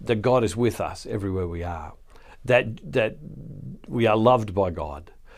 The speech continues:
that the Father sent his Son Jesus into the world to make sure that nothing, nothing,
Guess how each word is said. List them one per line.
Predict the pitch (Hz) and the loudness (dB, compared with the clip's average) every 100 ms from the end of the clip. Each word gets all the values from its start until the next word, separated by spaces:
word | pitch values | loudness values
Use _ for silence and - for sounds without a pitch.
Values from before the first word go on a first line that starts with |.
| - - | -18 0
that | 113 117 - - - | 6 6 6 -2 -10
the | |
Father | 110 - 127 117 | 0 6 6 6
sent | - 135 104 | 2 2 2
his | 104 | -6
Son | - 110 107 | -2 0 2
Jesus | 110 110 107 | 0 0 -2
into | 113 98 | -2 -2
the | 98 | -2
world | 104 120 104 101 | 2 4 2 -2
to | |
make | 104 98 | -4 -6
sure | 92 131 107 | -2 0 0
that | 101 | 0
nothing, | 110 117 110 120 - - - - | -2 -2 -2 -4 -6 -14 -18 -4
nothing, | 113 104 104 | -4 -2 -6